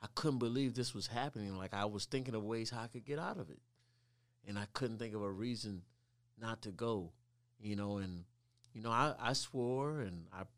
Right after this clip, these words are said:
put my, you know, for Uncle Sam, I'm gonna give my life, and, but I didn't wanna go to war, actually,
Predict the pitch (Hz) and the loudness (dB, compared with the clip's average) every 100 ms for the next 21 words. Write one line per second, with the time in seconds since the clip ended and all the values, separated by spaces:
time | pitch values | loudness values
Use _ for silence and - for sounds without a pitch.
0 | - _ - 123 113 107 110 104 101 104 | -20 _ -4 -2 2 0 2 0 0 0
1 | 104 107 - 120 117 113 117 127 113 110 | 0 0 0 -2 0 0 2 2 2 0
2 | 98 101 95 87 104 104 104 101 98 98 | 0 0 0 0 0 2 4 4 4 4
3 | 110 107 92 85 82 _ _ _ _ _ | 2 -2 -4 -6 -10 _ _ _ _ _
4 | - 104 123 170 165 165 156 151 151 147 | -6 -2 2 4 4 4 2 2 2 4
5 | 160 135 101 95 - 80 76 | 4 6 4 0 -4 -6 -10